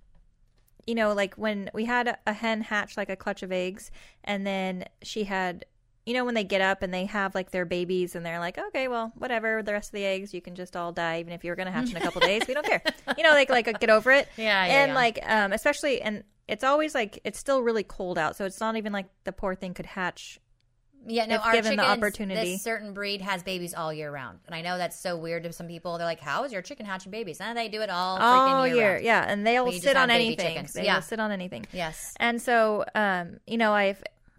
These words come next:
Speaker 1: and if I know that the egg's, like, viable, I can't, like, I don't have, like, I can't just let, let it, like, I can't just leave it alone.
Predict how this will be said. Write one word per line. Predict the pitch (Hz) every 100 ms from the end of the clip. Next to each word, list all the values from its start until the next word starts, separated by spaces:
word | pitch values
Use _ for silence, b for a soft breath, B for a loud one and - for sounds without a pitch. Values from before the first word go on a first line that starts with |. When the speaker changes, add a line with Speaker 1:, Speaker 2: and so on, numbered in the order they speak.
| -
Speaker 1:
and | 214
if |
I | 233
know | 233 262
that | 285 285
the | 208 -
egg's, | 190 190 -
like, | 170 -
viable, | 175 180 196 226
I | 220 190
can't, | - 196 190 -
like, | 180
I | 175
don't | 196 185
have, | 202 180 - _ _ _ _
like, | 196 185
I | 190
can't | 208 190
just | 185 -
let, | 170 160 -
let | 175
it, | 170 -
like, | 165 151 - _
I | 185
can't | 220 208
just | 196
leave | 175
it | 160
alone. | 143 123 127